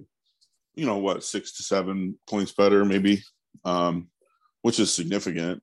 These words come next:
That's a lot. <laughs> Um, and everybody, everybody feels a little bit better about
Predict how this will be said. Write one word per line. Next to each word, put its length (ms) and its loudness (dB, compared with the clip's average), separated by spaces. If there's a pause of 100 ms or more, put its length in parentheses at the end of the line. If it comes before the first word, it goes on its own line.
That's 160 -2
a 80 0
lot. 400 -2
<laughs> 40 -4 (680)
Um, 360 0 (960)
and 220 6
everybody, 260 6
everybody 220 4
feels 240 -2
a 20 -4
little 220 -4
bit 100 -6
better 240 -4
about 380 -4